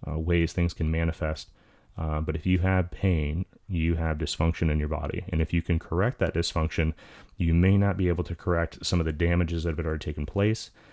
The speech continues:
but you can maybe unbind a joint. Um, you can relieve tension on a tendon that could be potentially tearing something or t-, potentially tearing itself. Um, and if you can alleviate that pressure on the body,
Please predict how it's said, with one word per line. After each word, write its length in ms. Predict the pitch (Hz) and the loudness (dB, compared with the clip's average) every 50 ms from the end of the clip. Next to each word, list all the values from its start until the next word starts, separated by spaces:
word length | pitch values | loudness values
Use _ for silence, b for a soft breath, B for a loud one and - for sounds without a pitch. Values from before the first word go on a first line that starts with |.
| B B B | B B B
but 80 | - 90 | 0 2
you 100 | 85 85 | 2 2
can 160 | - 90 87 87 | 2 2 2 4
maybe 300 | 87 85 80 80 - - | 4 2 2 0 -2 -2
unbind 580 | 71 87 90 90 87 80 85 82 85 87 85 78 | 0 2 4 4 4 4 2 0 0 0 0 0
a 60 | 78 | -2
joint. 500 | 78 80 87 87 92 95 95 - - - b b b b b b b b | -2 -2 0 2 2 2 2 0 -4 -12 b b b b b b b b
Um, 300 | - 80 78 80 80 82 87 | -4 -2 -2 -2 -2 0 0
you 120 | 87 85 | 0 0
can 160 | - 82 80 | 0 0 0
relieve 440 | 80 82 82 82 85 87 87 85 - | 0 0 0 2 2 2 0 0 -2
tension 380 | - - 87 87 - - 85 80 | -2 0 0 0 0 -2 -4 -2
on 120 | 80 76 | -2 -4
a 120 | 71 71 | -6 -8
tendon 500 | - - - - 104 101 98 101 98 95 | -10 -10 -2 2 4 4 4 4 4 2
that 160 | 90 80 - - | 2 0 -2 -4
could 140 | 82 76 | -6 -4
be 100 | 78 80 | -4 -4
potentially 420 | - - - 85 82 - - 78 76 | -4 -4 -2 -4 -4 -2 -4 -8 -8
tearing 440 | - - - 95 95 95 92 92 90 | -6 -4 -2 0 2 2 2 0 0
something 540 | - 92 90 - - 90 87 87 85 85 - | 0 -2 -2 0 0 2 2 2 2 0 -2
or 300 | 85 - 73 73 73 73 - - - | -4 -4 -4 -4 -6 -6 -10 -14 -20
t-, 80 | - - _ _ | -20 -20 _ _
potentially 420 | - - 85 85 87 87 - - - | -10 -6 -2 -2 -2 -2 -2 -4 -6
tearing 320 | - - 90 87 82 76 | -4 -2 0 0 0 -2
itself. 520 | - - - - - 95 95 98 - - - B B B B B B B B B - | -4 -6 -4 0 0 2 2 0 -2 -6 -16 B B B B B B B B B -4
Um, 280 | 82 80 82 82 80 80 | -2 -2 0 -2 -2 0
and 80 | 82 | -2
if 120 | 80 - 92 | 0 2 2
you 100 | 90 90 | 2 2
can 240 | - 92 87 82 | 2 2 0 0
alleviate 640 | - - 87 87 87 95 98 107 101 101 92 85 85 - | 0 0 2 2 4 6 6 6 6 4 4 2 2 0
that 140 | 76 73 | -4 -2
pressure 280 | - 87 85 - - 90 | 0 0 0 0 0 0
on 100 | 82 80 | 0 0
the 40 | 80 | 0
body, 400 | 78 80 80 78 80 78 76 | 0 0 0 0 0 -2 -4